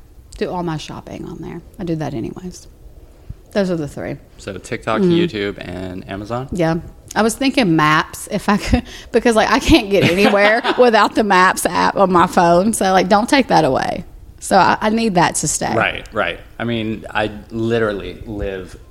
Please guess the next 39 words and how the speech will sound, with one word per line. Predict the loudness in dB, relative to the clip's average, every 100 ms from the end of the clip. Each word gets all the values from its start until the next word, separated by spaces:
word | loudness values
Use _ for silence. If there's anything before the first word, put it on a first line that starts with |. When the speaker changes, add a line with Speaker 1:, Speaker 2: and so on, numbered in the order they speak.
| -12
Speaker 2:
down | -6 -6 -6
the |
street | -10 -10 -10 -12
and | -12 -10
I | -10
still | -8 -8 -6 -6 -8 -16 -20 -6 2
Speaker 1:
Oh, | 2
absolutely. | 2 0 0 2 0 0 -6 -8 -16 -14 -2
The | 2
only | 2 2 2
places | 2 0 0
I | 0 0
can | -2 2
go | 2 4 2
that | 0 0
I | 2
know | 2 2
are | 0
to | -2 0 0
and | 0
from | -2 -2
work. | 0 0 -2 -2 -2 -2
Speaker 2:
Right. | 0 0 0 -4 0
Speaker 1:
That's | 0 4
it. | 2 4
Everywhere | 2 0 0 -2
else, | -2 -6
I'm | -6
like, | -6 -6
"Hold | -6 -4
on. | -4 -6 -12 -20 -20 -20 -20 -18 -18 -14 -8
Let | -2
me | 0
put | 2 4
it | 6
in | 6 4
here." | 4 6 4 2 -6 -2
Absolutely. | -2 0 0 0 0 -4 -4 -6 -14 -20 -20 -20 -20 -20 -20 -20 -20 -20 -20 -20 -20 -20 -20 -20 -20 -2
Speaker 2:
Um, | 2 4 2 -2